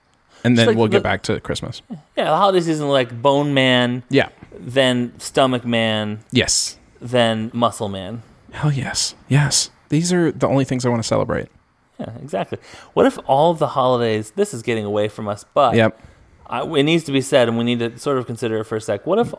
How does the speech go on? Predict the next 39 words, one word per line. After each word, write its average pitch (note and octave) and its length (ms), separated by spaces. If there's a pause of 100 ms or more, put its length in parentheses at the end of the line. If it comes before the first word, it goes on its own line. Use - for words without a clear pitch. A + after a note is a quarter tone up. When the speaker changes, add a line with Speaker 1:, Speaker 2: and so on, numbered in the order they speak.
(120)
Speaker 2:
all B2+ 240
the C3 140
holidays, A2+ 680 (440)
and E4+ 80
they F4+ 60
don't G3 80
have B2 180
to A2 60
be A2 80
man, A2 460
they E3 80
could F3+ 180
be, G#2 320
you D3 120
know, G2 160 (120)
person A#2 280
Speaker 1:
Yeah. G#2 200
Speaker 2:
or A2 80
whatever, A2 440 (760)
but F#3 140
what F#3+ 200
if D4 200
they F4 760
all G#3 420
were F#3+ 220
just, E3+ 420 (100)
uh, D3 160
personified B2+ 920 (260)
in, C#3+ 220
like, B2 280
one C3 520
word, A#2 420
like, A2+ 320 (580)
uh, D3 180
Speaker 1:
<laughs> - 0
Speaker 2:
Fourth F#3+ 300
of F#3+ 60
Speaker 1:
Jesus. G#3 140
Speaker 2:
July, A#2 340